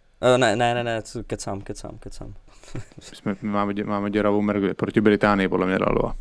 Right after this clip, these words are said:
Speaker 1: Jo, jo, jo, jo, jo.
Speaker 2: Proti Británii, no.
Speaker 1: Já jsem hledal
Speaker 2: A
Speaker 1: ten výsledek šest jedna.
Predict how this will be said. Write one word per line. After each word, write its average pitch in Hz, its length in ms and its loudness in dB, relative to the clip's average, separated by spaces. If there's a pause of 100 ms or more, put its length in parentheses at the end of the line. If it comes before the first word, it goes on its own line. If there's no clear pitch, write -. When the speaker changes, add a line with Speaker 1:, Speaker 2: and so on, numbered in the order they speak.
(100)
Speaker 1:
Jo, 113 220 0
jo, 110 120 2
jo, 101 200 0 (180)
jo, 95 60 -10 (380)
jo. - 60 -18 (480)
Speaker 2:
Proti - 220 2
Británii, 95 480 2
no. 123 140 -2 (720)
Speaker 1:
Já 110 60 -8
jsem 117 140 -6
hledal 113 460 8
Speaker 2:
A 110 60 6
Speaker 1:
ten 110 140 2
výsledek 104 360 -4
šest - 240 -8
jedna. 101 200 -4